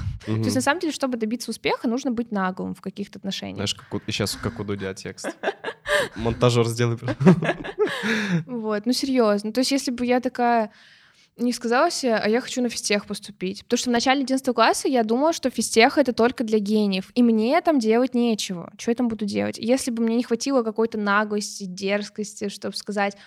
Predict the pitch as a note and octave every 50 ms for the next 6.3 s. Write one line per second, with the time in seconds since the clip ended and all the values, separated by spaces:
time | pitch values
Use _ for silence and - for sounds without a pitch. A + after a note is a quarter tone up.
0 | - _ - G#3 A3+ B3+ C4 B3 A3 G#3 G3+ G3 G3 - A3 A3 D#4 A4+ - G4+
1 | - - - B3 A3 G#3 G3 F#3+ F#3 F#3+ - A3 _ - - - - G#3+ G#3 G#3+
2 | G#3+ A3 A3 G#3+ A3 A3 A3+ A3 G#3 A3 G#3 G#3 G3+ G3+ - G3 F#3 G3 F#3+ F#3+
3 | F#3+ - G#3+ - - A3+ G#3 G#3+ A3 A3 G3+ A3+ A3 A#3+ C4+ C4+ A#3+ A#3+ A#3 A#3+
4 | A3+ A3 - A3 A3+ A3+ A3+ - G#3+ G#3+ A3+ - A#3+ - - - A#3 A3 A3+ G3+
5 | G3+ F3+ E3+ F3 F#3+ G3 G3 - G3+ G3+ G3 - G3+ G3+ G3+ G3+ - - - G3+
6 | F3+ E3 E3+ F3+ F3+ F#3